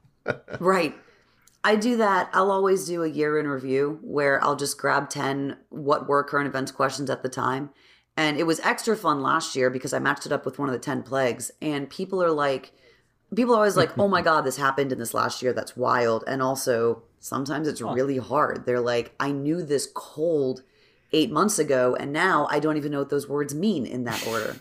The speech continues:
Speaker 2: And it's great.
Speaker 1: Yep.
Speaker 3: What about you, Corey? Do you use any non-online resources?
Speaker 1: Nope.
Speaker 3: <laughs> Short, easy answer.
Speaker 2: <laughs> Moving on.
Speaker 3: There we go. Well, I think, I think that covers it. I mean,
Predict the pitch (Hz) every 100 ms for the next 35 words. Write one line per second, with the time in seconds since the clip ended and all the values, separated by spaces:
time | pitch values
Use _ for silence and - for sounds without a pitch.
0 | - 113 180 - 196 110 127 139 151 -
1 | 143 123 120 113 123 123 - 127 120 120
2 | 123 117 - _ _ _ 127 117 117 117
3 | 117 117 117 120 117 127 113 127 123 -
4 | - 104 110 151 - - _ _ _ _
5 | _ _ - - 151 - 214 311 - -
6 | 120 135 - - 127 131 139 151 - 95
7 | - - 131 175 220 151 - - - _
8 | _ _ _ _ _ - 98 104 113 107
9 | _ _ 147 165 190 - _ _ _ _
10 | - 147 - 254 302 - _ _ _ _
11 | - 170 285 269 226 226 160 117 98 -
12 | 131 143 147 139